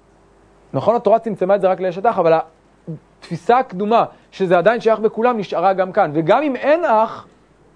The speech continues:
מתו שני האחים, עדיין יש אפשרות לקיים את הייבום. כיצד? באמצעות שאירים רחוקים יותר. ש-, כמובן, בתנאי שאין בהם איסור. ואז למה התורה לא דיברה, דיברה רק על אחים ולא על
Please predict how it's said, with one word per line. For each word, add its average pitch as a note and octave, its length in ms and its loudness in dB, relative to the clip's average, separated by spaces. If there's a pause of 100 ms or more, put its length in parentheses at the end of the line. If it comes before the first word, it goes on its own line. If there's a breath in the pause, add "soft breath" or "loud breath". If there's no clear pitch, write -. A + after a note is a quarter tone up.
(600)
מתו A3+ 220 0
שני G#3+ 180 -4
האחים, F3+ 360 -2 (1400)
עדיין A#3 340 2
יש C4 160 -4
אפשרות A3 300 -6
לקיים G#3 220 -6
את G3 80 -4
הייבום. F#3+ 280 0
כיצד? A#3+ 440 2 (340 soft breath)
באמצעות G#3 360 -2
שאירים G#3+ 340 2
רחוקים F#3 420 -4
יותר. - 200 -8 (1040)
ש-, - 120 -14 (140)
כמובן, D3+ 340 2
בתנאי G#3 360 0
שאין G3+ 320 -6
בהם F#3 380 4 (840)
איסור. C#3 400 -2
ואז C#3 140 2
למה A3 160 2
התורה G3 220 4
לא F#3+ 100 0
דיברה, E3+ 360 2 (100)
דיברה E3 280 2
רק F3 120 -2
על E3+ 80 -2
אחים D#3+ 280 -6
ולא D3+ 160 2
על D#3 100 0